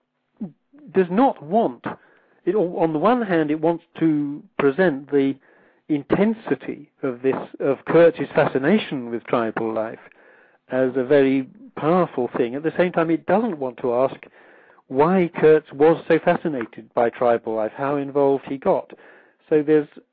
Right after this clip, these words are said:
an uncertainty or ambiguity at the center of it. But within that, there is obviously within Kurtz and possibly somewhere in Conrad a drive or attraction towards, uh, African tribal life,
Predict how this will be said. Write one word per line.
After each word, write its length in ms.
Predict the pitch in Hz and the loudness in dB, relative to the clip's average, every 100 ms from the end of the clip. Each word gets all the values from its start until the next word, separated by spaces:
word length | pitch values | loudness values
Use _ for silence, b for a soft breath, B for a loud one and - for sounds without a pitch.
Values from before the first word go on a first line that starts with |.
| _ | _
an 100 | 147 | -4
uncertainty 640 | 170 170 196 208 202 175 | -2 0 2 2 0 0
or 100 | 156 | 2
ambiguity 920 | 151 156 143 127 143 196 175 - 127 - b b b b _ - | 4 2 0 0 0 0 -2 -6 -10 -14 b b b b _ -2
at 160 | 143 | -2
the 120 | - - | -4 -2
center 380 | 170 196 147 120 | 0 0 0 0
of 160 | 107 | -2
it. 180 | 117 - b b b - | -6 -16 b b b 0
But 180 | 147 - b b | 0 0 b b
within 520 | 139 135 160 233 151 | -2 2 4 2 0
that, 280 | 113 127 - _ _ _ _ _ | -8 -14 -18 _ _ _ _ _
there 160 | 147 156 | -2 0
is 140 | 208 185 | 0 0
obviously 640 | 170 165 160 - 156 147 | -2 -2 -10 -4 -2 0
within 640 | 143 156 139 135 131 - - - - | 0 -2 -2 -4 -10 -12 -18 -20 -12
Kurtz 400 | - 247 143 - | -4 -2 -2 -8
and 100 | 139 | -8
possibly 300 | 135 147 143 131 | -6 -4 -4 -2
somewhere 240 | 143 139 | -2 -2
in 60 | 135 | -4
Conrad 400 | - 190 139 120 | -2 0 0 -2
a 160 | 170 | -2
drive 460 | 139 131 143 185 151 | -2 0 2 2 2
or 140 | 135 | 2
attraction 540 | 120 - 196 - - 123 - b b b b b _ | 0 0 -4 -6 -14 -16 -18 b b b b b _
towards, 500 | 131 123 123 117 117 - b b b b b - | -4 0 0 0 -4 -10 b b b b b -12
uh, 280 | 117 117 131 190 262 262 _ _ _ _ - | -10 -8 -12 -14 -16 -18 _ _ _ _ -2
African 360 | 151 - 131 127 | -2 -2 -8 -2
tribal 320 | 139 127 123 | 0 2 2
life, 240 | 127 147 | 2 2